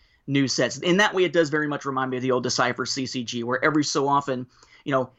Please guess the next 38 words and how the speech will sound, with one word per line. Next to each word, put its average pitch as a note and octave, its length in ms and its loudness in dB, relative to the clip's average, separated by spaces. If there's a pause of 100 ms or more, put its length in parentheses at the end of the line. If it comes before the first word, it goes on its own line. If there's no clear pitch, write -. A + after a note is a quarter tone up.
(120)
here's D#3+ 240 6
Jabba's D3+ 400 4
Palace, A2 420 -4
here's G3 220 -4
Cloud E3+ 400 -2
City, G#3+ 400 -2
all C3+ 140 -2
these C#3+ 160 -2
different C3+ 420 -4 (480)
expansions C#3+ 600 0
coming. B2+ 200 -4
I D3+ 80 4
just F#3+ 200 2
wonder G3+ 280 0
if F#3 100 -2
it E3+ 100 -2
will D3+ 160 -2
ever E3 240 4
get D#3 180 -2
to C#3+ 140 -4
a - 40 -4
point, - 520 -4 (600)
or C#3+ 260 6
if - 140 4
they'll D3+ 100 4
have E3 140 2
to D3 60 2
roll E3 260 2
it C3 80 0
back E3+ 240 0
a D#3+ 40 -6
little C#3+ 160 -2
bit, C#3 140 -4
because C#3 140 -8
I C#3 60 -2
remember E3 240 0
with E3 140 0
the, C3 280 0